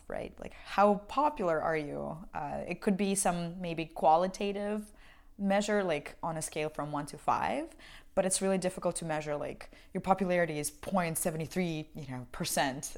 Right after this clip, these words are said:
uh, <laughs> out of some imaginary number. Um,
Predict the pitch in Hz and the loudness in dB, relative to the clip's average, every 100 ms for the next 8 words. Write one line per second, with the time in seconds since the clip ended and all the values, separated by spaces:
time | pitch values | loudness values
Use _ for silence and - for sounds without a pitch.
0 | - - 175 - - - 233 262 - - | -8 2 2 2 -4 2 4 4 2 -6
1 | - - 185 180 - 170 165 - 175 156 | -8 2 4 4 2 -2 -2 -2 2 0
2 | 156 151 147 143 151 - - - - - | 0 -4 -4 -6 -6 -8 -8 -14 -20 -20
3 | - - 160 156 151 151 | -20 -10 -4 -2 -4 -8